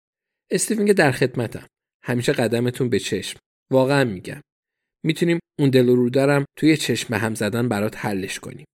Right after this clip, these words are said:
کریس لبخند می‌زنه و میگه: "یهو به ذهنم رسید استیو. راهی هست که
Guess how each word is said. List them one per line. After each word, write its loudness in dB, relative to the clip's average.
کریس 0
لبخند -2
می‌زنه -2
و -2
میگه: 0
"یهو 8
به 6
ذهنم 0
رسید -2
استیو. -6
راهی 8
هست 2
که 2